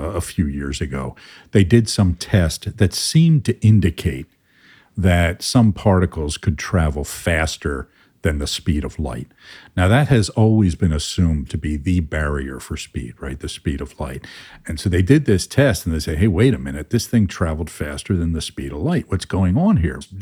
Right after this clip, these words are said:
Have we, you know, falsified this fundamental of science?" And then they ran more tests and more tests, and they realized that a cable was plugged in incorrectly.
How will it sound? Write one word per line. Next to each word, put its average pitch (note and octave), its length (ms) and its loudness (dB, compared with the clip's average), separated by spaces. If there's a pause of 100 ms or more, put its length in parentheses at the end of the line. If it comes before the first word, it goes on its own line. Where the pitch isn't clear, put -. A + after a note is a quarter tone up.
Have A2 120 4
we, G2 100 4 (500)
you G2 560 -6
know, D#2 200 -6
falsified D2 840 0 (520)
this D#2 340 -4
fundamental A#2 960 2
of C#2+ 100 -8
science?" D3 540 -4 (720)
And C3 140 6
then E3+ 120 4
they C#3+ 120 4
ran A#2+ 240 4
more A#2 220 4
tests - 320 2
and F#2+ 100 4
more C3 160 4
tests, D#2+ 320 -4
and A2 80 2
they G2 80 4
realized F#2+ 600 2
that G2 100 0
a F2+ 60 0
cable A#2+ 640 0 (440)
was F2+ 140 0
plugged - 400 -2
in D2 140 -2
incorrectly. C2+ 720 -8